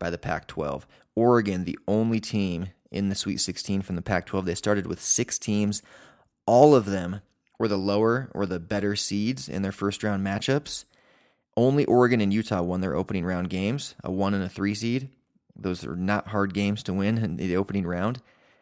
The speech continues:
And even from there, only Oregon makes it to the Sweet sixteen. And even that was a close one against Saint Joe's. So the Pac-twelve wins the worst conference award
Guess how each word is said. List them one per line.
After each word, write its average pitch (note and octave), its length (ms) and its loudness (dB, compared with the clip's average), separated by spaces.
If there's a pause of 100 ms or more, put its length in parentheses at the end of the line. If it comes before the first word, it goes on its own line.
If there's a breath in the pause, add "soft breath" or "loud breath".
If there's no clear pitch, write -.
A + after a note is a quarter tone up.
(180 soft breath)
And G#2+ 160 0
even B2 200 2
from A2+ 220 -2
there, A2 260 4 (120)
only G#2+ 420 -2
Oregon F2+ 600 -2 (280)
makes F#2+ 260 -6
it - 60 -16
to G#2 100 -8
the E2+ 60 -4
Sweet E2 220 -4
sixteen. - 460 -6
And G2 100 -2
even C#3+ 220 -2
that A2 180 -2
was A2+ 100 -2
a E2+ 60 -8
close - 280 -8
one F2+ 140 -8
against F#2 300 -6
Saint D#2+ 180 -6
Joe's. E2 380 -6 (720 soft breath)
So A2 320 2 (280)
the G2+ 80 0
Pac-twelve B2+ 540 4
wins G#2+ 300 0
the F#2+ 320 0
worst G#2+ 400 0
conference G#2 420 0
award G2+ 420 0